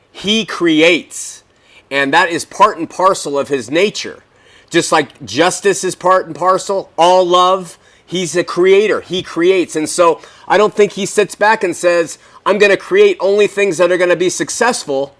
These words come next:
I think he says, "I'm going to create and give life and opportunity and create." So he created this world,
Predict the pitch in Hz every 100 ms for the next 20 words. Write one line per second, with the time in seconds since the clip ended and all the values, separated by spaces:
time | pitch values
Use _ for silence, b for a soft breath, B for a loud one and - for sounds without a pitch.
0 | _ _ b - 165 185 175 165 180 147
1 | 170 214 190 202 190 170 - 180 196 190
2 | 185 160 151 143 135 165 190 180 - 156
3 | 151 156 147 190 208 190 151 143 147 -
4 | 160 190 165 - 160 147 B B - 165
5 | - 170 208 214 175 156 143 135 139 165